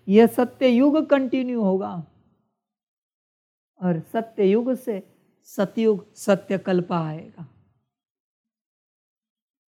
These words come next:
अभी सत्य की यात्रा है पूरी, अब तक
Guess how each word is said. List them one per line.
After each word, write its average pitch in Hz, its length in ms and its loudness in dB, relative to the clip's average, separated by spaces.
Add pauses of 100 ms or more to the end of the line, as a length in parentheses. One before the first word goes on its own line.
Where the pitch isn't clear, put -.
(260)
अभी 190 180 -2
सत्य 202 440 -4
की 202 160 -2
यात्रा 175 380 -6
है 220 140 -10
पूरी, 170 240 -12
अब - 280 -6
तक 320 240 6